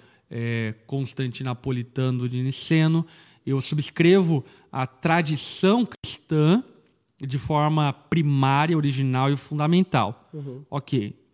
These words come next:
Speaker 1: Segundo ponto, qual é a sua confessionalidade? E aí, então, existem diversas confissões de fé, inclusive confissões de fé brasileiras,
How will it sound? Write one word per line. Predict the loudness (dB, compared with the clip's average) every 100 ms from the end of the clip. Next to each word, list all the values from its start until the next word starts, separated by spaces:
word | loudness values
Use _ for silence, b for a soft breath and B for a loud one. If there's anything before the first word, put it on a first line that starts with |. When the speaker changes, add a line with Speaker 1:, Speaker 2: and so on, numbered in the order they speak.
| _ _
Speaker 1:
Segundo | -2 2 2 2
ponto, | 2 2 2 2 -6 -16 -18 _ b b b
qual | -2 2 4
é | 2 0 -2
a | -6
sua | -2 -2
confessionalidade? | -2 -2 -2 -2 -4 -2 0 0 0 0 0 -4 -10 -18 _ b b b b b b b 0
E | 2
aí, | 4
então, | 2 2 2 2 -2 -2
existem | -4 -4 -4 -4 -4
diversas | -2 -2 -2 -4 -2 0 -2 -4 -10
confissões | -8 -6 -6 -6 -4 -4
de | -4
fé, | -8 -10 -8 -6 -6 -8 b b b
inclusive | -2 0 2 0
confissões | 0 -4 -4 -4 -4 -4
de |
fé | -6 -4 -2
brasileiras, | 0 0 0 0 2 2 2 -2 -8 -16